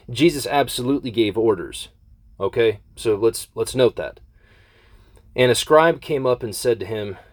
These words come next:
"Teacher, I will follow you wherever you go." And Jesus said to him, "Foxes have holes, and birds of the air have nests, but the Son of Man has nowhere to lay his head."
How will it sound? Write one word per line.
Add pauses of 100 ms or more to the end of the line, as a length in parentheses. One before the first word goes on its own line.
(120)
"Teacher,
I
will
follow
you
wherever
you
go." (640)
And
Jesus
said
to
him, (360)
"Foxes
have
holes, (760)
and
birds
of
the
air
have
nests, (500)
but
the
Son
of
Man
has
nowhere
to
lay
his
head."